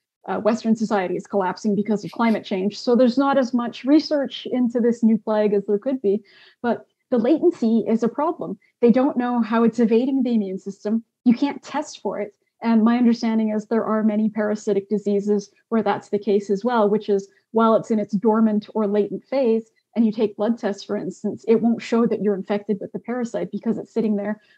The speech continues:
Um, it may be encysted or something like that. Um, you know, it may be in an inert form or as eggs that isn't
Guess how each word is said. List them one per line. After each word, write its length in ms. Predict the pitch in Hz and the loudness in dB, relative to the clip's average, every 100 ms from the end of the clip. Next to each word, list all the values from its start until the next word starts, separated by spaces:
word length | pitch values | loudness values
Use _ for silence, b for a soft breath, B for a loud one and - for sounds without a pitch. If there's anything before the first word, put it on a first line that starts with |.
| b | b
Um, 220 | 214 208 - | -6 -6 -4
it 140 | 233 | 0
may 180 | 226 226 | 2 4
be 300 | 214 220 202 | 4 2 0
encysted 720 | - 226 240 233 - 202 185 _ b b | 2 2 2 -4 0 -2 -2 _ b b
or 140 | 226 | -2
something 380 | 226 208 208 208 | 0 0 0 -2
like 180 | 196 190 | -4 -6
that. 400 | 175 180 - - _ _ | -6 -8 -8 -14 _ _
Um, 260 | 208 190 208 | -8 -6 -2
you 80 | 202 | -2
know, 100 | 180 | -2
it 80 | 214 | 0
may 160 | 220 | 0
be 140 | 220 208 | 2 0
in 100 | 208 | 2
an 140 | 220 - | 0 2
inert 320 | 233 226 226 | 4 4 0
form 540 | - 233 226 202 214 - | -2 -2 0 -2 -6 -2
or 100 | 214 | 0
as 180 | 202 196 | 0 0
eggs 440 | 226 202 202 - _ _ - | 0 0 0 -4 _ _ -4
that 120 | 214 | 0
isn't 420 | 226 202 196 - | 2 2 -2 -4